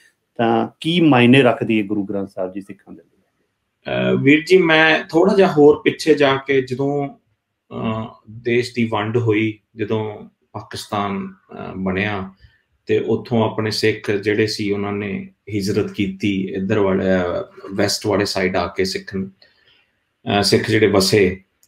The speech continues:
Speaker 2: ਉਹਦੇ ਵਿੱਚੋਂ ਕਾਫੀ ਸਾਰੇ ਲੋਕ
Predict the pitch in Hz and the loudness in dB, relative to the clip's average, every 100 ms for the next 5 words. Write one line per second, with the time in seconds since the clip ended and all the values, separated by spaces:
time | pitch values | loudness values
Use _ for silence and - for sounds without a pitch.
0 | _ _ _ _ - 156 196 196 190 190 | _ _ _ _ 0 4 6 6 4 4
1 | 185 185 180 - 180 190 208 190 190 185 | 2 2 0 0 0 2 0 2 4 6
2 | 175 156 156 156 143 | 4 4 4 2 0